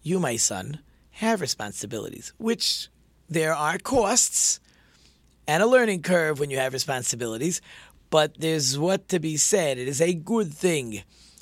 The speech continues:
to have responsibilities.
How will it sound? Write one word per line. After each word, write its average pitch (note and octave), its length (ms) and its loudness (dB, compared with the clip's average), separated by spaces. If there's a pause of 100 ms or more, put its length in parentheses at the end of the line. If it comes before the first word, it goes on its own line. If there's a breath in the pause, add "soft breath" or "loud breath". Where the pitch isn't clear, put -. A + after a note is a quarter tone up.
(100 loud breath)
to B2+ 120 -10
have B2 640 -2 (360 soft breath)
responsibilities. A2 1000 -4